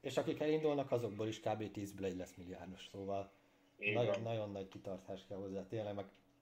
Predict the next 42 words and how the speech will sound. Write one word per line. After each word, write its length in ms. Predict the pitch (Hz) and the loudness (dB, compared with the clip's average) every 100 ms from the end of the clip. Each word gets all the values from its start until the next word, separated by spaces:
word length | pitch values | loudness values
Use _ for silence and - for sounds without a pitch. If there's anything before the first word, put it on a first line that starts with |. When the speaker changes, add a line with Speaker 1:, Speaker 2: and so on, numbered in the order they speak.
| - | -2
Speaker 1:
egy, 180 | 127 123 - | 2 2 2
egy, 240 | 127 107 | 2 2
ott 140 | 110 | -2
biztos 420 | 131 143 - 117 - | -2 -2 0 -2 2
csinálni 440 | 147 143 123 120 | 2 4 4 2
kell, 180 | 113 107 | 0 0
bele 200 | 117 107 | 0 0
kell 180 | 110 - | -2 -2
fektetni 460 | 117 - 95 - | -4 -6 -12 -10
az 100 | 95 92 | -8 -4
időt, 280 | 127 110 - | -2 -2 -2
az 100 | 110 | 0
energiát, 460 | 117 101 101 95 | 0 0 -2 -4
a 20 | 107 | -4
munkát, 460 | 131 127 117 - - - | -4 0 0 0 -6 -8
hogyha 260 | - - | -6 0
valaki 380 | 110 120 - 117 | 4 4 4 -6
úgy 340 | 139 131 123 - | 0 0 0 2
gondolkodik, 720 | 131 123 117 107 110 107 95 | 2 4 4 2 0 -2 -6
meg 120 | 110 | -4
nekem 240 | 117 117 110 | -4 -2 -4
is 120 | 95 | -2
vannak 320 | 107 107 98 | -2 -2 -2
olyan 120 | 104 110 | -2 -4
ismerőseim, 560 | - 110 107 - 107 | -2 -2 -2 -4 -2
azt 180 | 113 - | -4 -4
mondják, 360 | 107 107 101 - | -4 -2 -2 -2
hogy 180 | 98 - - - | -6 -6 -20 -6
hát, 260 | - 131 120 | 4 6 6
de 100 | 123 | 6
mi 140 | 156 | 8
a 120 | 135 | 8
garancia 640 | 123 135 120 110 117 113 127 | 8 8 8 4 2 6 6
arra, 180 | 123 110 | 6 6
hogy 220 | 120 117 | 6 6
ez 200 | 117 117 - - | 4 2 -10 -8
egy 180 | 110 - | -6 0
hónapon 500 | 131 127 120 120 117 | 2 2 2 2 6
belül 260 | 123 117 | 6 6
megtérül? 680 | 120 123 123 113 101 95 90 - - - - | 4 4 2 -2 -2 -2 -6 -14 -20 -18 0
Hát 140 | 120 | 2
mondom, 320 | 135 131 139 | 4 2 0